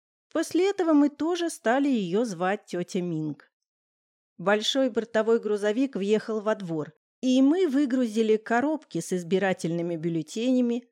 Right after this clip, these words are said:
кабины для голосования и другое снаряжение, включая две игрушки – бесцветные чернила, в которые избирателям нужно было окунуть палец, и маленький карманный ультрафиолетовый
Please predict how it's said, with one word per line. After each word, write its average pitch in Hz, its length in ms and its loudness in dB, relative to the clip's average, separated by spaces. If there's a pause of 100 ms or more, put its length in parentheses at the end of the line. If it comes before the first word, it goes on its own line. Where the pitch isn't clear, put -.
(160)
кабины 254 420 2
для 165 160 -2
голосования 196 880 0
и 214 240 -6
другое 180 560 -2
снаряжение, 190 920 -4 (180)
включая 220 600 0
две 208 260 0
игрушки – 180 600 -6 (320)
бесцветные 233 800 -2
чернила, 226 680 -2
в - 100 -16
которые 190 460 -2
избирателям 185 720 -2
нужно 190 300 -6
было 175 240 0
окунуть 208 500 -6
палец, - 540 -6 (380)
и 247 140 2
маленький 311 680 0
карманный 262 880 0
ультрафиолетовый 175 1200 -4